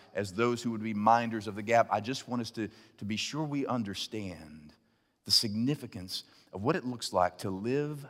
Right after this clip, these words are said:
lives minding the gap. So these priests, they are they,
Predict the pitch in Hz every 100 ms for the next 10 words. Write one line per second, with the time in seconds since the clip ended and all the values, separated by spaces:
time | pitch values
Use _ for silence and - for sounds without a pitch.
0 | - 98 104 104 95 82 78 78 78 -
1 | _ _ _ _ _ _ _ 85 98 110
2 | 110 98 90 87 82 87 95 82 - -
3 | _ _ _ _ _ _ _ _ _ _
4 | _ _ _ _ _ _ _ - 143 143
5 | 185 165 - - - 180 143 - - -
6 | - - - _ _ _ - _ - 113
7 | 151 175 190 208 180 117 104 85 80 104